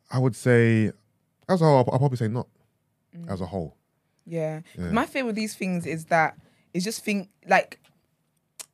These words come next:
Speaker 2: a glitch in the system one day.
Speaker 1: Yeah.
Speaker 2: Now everyone's business is out there.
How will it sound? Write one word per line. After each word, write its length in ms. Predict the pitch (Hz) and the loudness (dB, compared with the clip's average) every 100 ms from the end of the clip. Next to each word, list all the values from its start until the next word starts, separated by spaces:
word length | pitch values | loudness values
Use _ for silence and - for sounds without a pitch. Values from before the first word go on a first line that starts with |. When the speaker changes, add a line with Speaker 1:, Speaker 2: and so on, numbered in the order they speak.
| _ _ _ - | _ _ _ 2
Speaker 2:
a 80 | 196 | 2
glitch 260 | 220 302 | 2 -2
in 60 | 247 | -2
the 60 | |
system 300 | 190 247 185 170 | -4 -4 -4 -4
one 120 | 165 | -4
day. 300 | 156 147 202 - | -4 -6 -10 -6
Speaker 1:
Yeah. 240 | 95 82 82 - | -4 -4 -6 -4
Speaker 2:
Now 180 | 170 - | -2 2
everyone's 320 | 202 202 185 | 2 2 -2
business 280 | 175 170 170 | -2 -4 -2
is 60 | |
out 180 | 160 143 | -2 -2
there. 220 | 135 117 | -6 -10